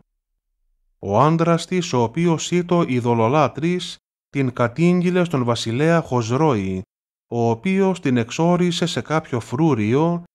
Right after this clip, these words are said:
της Λύθης ονομαζόμενο, όπου έμεινε κλεισμένη επί δεκαοκτώ ολόκληρα έτη. Έπειτα, επειδή αρνήθηκε να αλλαξοπιστήσει,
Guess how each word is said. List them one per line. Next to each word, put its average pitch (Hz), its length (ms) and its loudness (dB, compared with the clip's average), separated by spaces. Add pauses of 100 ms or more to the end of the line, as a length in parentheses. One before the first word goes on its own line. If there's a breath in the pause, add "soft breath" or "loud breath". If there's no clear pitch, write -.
της 117 280 -6
Λύθης 123 720 0
ονομαζόμενο, 104 1040 -2 (640)
όπου 117 300 0
έμεινε 180 380 2
κλεισμένη 170 920 0 (300)
επί 127 260 -4
δεκαοκτώ 120 720 0
ολόκληρα 127 520 0
έτη. 101 600 -4 (920)
Έπειτα, 185 680 2
επειδή 127 480 0
αρνήθηκε 143 680 0
να 117 120 2
αλλαξοπιστήσει, 117 1120 -2